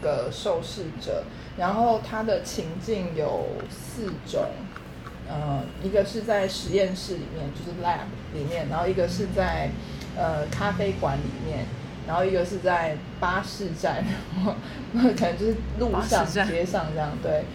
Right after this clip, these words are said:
Speaker 1: 然后还有一个是在大学里面的，呃，study area，就是可能在一个安静的角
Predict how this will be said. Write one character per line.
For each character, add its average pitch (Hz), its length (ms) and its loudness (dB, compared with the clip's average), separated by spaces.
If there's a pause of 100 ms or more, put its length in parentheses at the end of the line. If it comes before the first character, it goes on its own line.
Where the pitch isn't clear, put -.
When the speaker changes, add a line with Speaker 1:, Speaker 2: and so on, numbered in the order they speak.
(200)
Speaker 1:
然 202 80 2
后 240 140 4
还 226 100 8
有 202 80 4
一 - 20 -2
个 202 140 2
是 220 180 -2
在 196 520 2
大 214 260 4
学 156 360 0
里 175 80 -6 (140)
面 196 200 0 (120)
的， 143 560 2
呃， 151 160 -2
study 185 480 -2
area， 156 420 -2 (140)
就 214 120 -4
是 247 80 0
可 226 180 -4
能 143 140 -2 (340)
在 196 180 4
一 185 100 0
个 151 360 2 (300)
安 202 200 0
静 208 220 -2
的 156 80 -2
角 - 220 -2